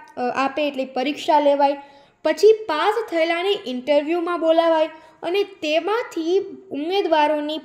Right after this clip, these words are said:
પસંદગી થાય અને પસંદગી થયેલ ઉમેદવારોની નિયુક્તિ આપવામાં આવે. એટલે કે વિદ્યાર્થી મિત્રો, આ રીતે આપણો સૌથી સાચો ક્રમ રહેશે ઓપ્શન એ, એક, ત્રણ,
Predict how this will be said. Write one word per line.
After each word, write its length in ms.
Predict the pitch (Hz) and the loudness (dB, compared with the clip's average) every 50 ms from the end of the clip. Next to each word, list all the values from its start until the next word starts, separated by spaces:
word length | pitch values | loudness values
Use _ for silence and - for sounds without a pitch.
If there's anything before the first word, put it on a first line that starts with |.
| - | -4
પસંદગી 500 | - 262 269 - 359 403 427 415 415 381 | -4 -4 0 0 0 2 2 2 2 0
થાય 280 | 370 - 277 262 254 - | 0 -2 -2 -2 -2 -2
અને 180 | - 262 254 | 0 -2 -4
પસંદગી 760 | 254 262 - - - 262 285 277 - 415 427 480 453 427 440 415 | -4 -6 -10 -6 -2 -2 -2 0 0 0 0 2 4 6 6 6
થયેલ 420 | - 427 359 330 320 311 311 - - - | 4 4 2 4 4 4 2 0 -2 -6
ઉમેદવારોની 840 | 285 269 262 254 240 254 240 214 220 226 226 226 240 269 330 415 427 - - - _ _ _ - | -6 -6 -6 -4 0 2 2 4 2 2 0 -2 -4 -4 -4 -6 -6 -10 -16 -20 _ _ _ -10
નિયુક્તિ 680 | 262 254 254 254 269 294 339 403 392 392 - 349 330 302 | -8 -6 -4 -2 2 4 4 4 2 0 -2 2 4 4
આપવામાં 600 | 247 240 - - 233 226 226 262 349 392 427 - - - - - | 4 2 2 -2 -2 -2 0 0 0 0 -2 -4 -10 -20 -14 -4
આવે. 300 | - - 240 226 214 208 208 - - - - _ _ _ _ _ _ _ _ _ - | 0 2 2 4 2 0 -4 -8 -14 -20 -20 _ _ _ _ _ _ _ _ _ -10
એટલે 280 | 233 240 277 269 370 | -8 -6 -4 -4 0
કે 140 | 359 415 440 | 2 2 2
વિદ્યાર્થી 520 | 381 302 294 233 254 311 330 370 349 440 440 | 2 0 -2 -2 2 2 2 4 4 4 4
મિત્રો, 340 | 427 440 427 427 427 415 | 4 2 2 2 2 2
આ 360 | - - - - 269 285 320 370 | 2 0 -2 0 2 4 4 4
રીતે 320 | 381 381 381 381 370 370 | 2 0 -2 -2 0 0
આપણો 220 | 370 370 359 349 | 0 0 -2 -6
સૌથી 680 | 349 349 - 294 269 277 294 285 - 349 359 370 370 370 - - - - _ | -6 -4 -2 -2 -2 -2 -2 -4 -2 -2 0 0 -2 -4 -8 -16 -20 -20 _
સાચો 400 | - - 285 277 285 - 392 415 | 0 2 4 4 4 4 2 2
ક્રમ 300 | 403 - 381 370 349 349 | 2 4 4 4 4 6
રહેશે 400 | 349 339 330 330 330 359 359 349 - - - | 6 4 4 4 0 -4 -6 -6 -8 -8 -4
ઓપ્શન 420 | - 262 262 262 - - - 359 359 - - - | -2 -2 -2 -2 -6 -8 -8 -6 -6 -8 -8 -6
એ, 320 | 277 302 330 359 - - - | -4 -4 -2 -4 -4 -4 -6
એક, 420 | - 302 311 339 349 370 359 - - | -4 -2 0 0 0 -2 -4 -6 -2
ત્રણ, 360 | 330 302 302 311 330 349 | 0 0 2 2 0 -2